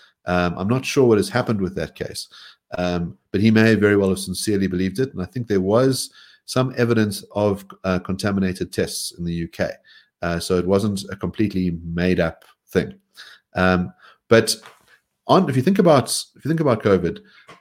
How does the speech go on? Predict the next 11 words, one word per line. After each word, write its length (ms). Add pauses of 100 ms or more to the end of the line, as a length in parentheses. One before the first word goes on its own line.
you 80
know, 260 (680)
one 280
of 140
the, 560 (160)
the 160
lines 360
that 100
was 140
taken 340
by, 220